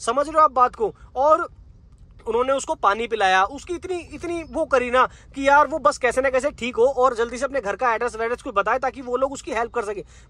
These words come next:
But भाई, वो बंदा बहुत ज़्यादा होपलेस हो चुका था। अब मैं भी यही कहूँगा कि भाई, शायद हो सकता है वो होपलेस ही हुआ हो,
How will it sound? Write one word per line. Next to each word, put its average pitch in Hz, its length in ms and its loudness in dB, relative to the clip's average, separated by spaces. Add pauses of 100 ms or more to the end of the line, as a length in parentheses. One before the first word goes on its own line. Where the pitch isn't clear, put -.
But 202 120 -6
भाई, 202 180 2
वो 233 120 -4
बंदा 196 320 -2
बहुत 180 300 -2
ज़्यादा 180 200 -2
होपलेस 175 440 -4
हो 190 80 0
चुका 190 240 -4
था। 190 200 0 (280)
अब 190 80 -6
मैं 202 200 0
भी 240 280 -8
यही 196 220 -2
कहूँगा 220 300 2
कि 214 100 -12
भाई, 220 160 0
शायद 196 340 -2
हो 196 80 -8
सकता 208 240 -6
है 233 60 -2
वो 226 60 0
होपलेस 190 480 -4
ही 226 60 -6
हुआ 202 220 0
हो, 226 120 0